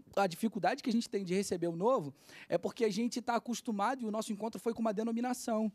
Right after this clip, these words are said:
Por isso que quando a galera ali se reúne de uma maneira diferente, a gente rejeita, porque a gente não procura Jesus na vida da pessoa, a gente procura, "Mas como é que é lá?" "Ah, não, então não é de Deus."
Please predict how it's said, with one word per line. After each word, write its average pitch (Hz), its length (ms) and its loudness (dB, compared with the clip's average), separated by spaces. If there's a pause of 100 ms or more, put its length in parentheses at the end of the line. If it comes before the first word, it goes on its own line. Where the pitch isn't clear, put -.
(360)
Por 254 120 4
isso 320 100 2
que 392 100 2
quando 359 260 0
a 285 40 4
galera 233 300 4
ali 214 180 2
se 214 140 2
reúne 202 260 4
de 190 80 0
uma 190 80 2
maneira 180 240 2
diferente, 196 540 2
a - 20 4
gente 226 180 2
rejeita, 247 600 2 (180)
porque 240 200 2
a - 20 2
gente 285 140 0
não 320 80 0
procura 339 360 0
Jesus 226 420 2
na 190 80 0
vida 175 180 -2
da 175 60 2
pessoa, 156 320 -2
a 151 40 0
gente 180 120 -4
procura, 233 460 2 (240)
"Mas 220 140 2
como 349 160 -4
é 302 40 -6
que 330 80 -2
é 339 40 2
lá?" 190 300 2 (200)
"Ah, 208 260 6
não, 156 200 0
então 190 240 2
não 208 100 4
é 196 80 4
de 214 120 2
Deus." 127 320 0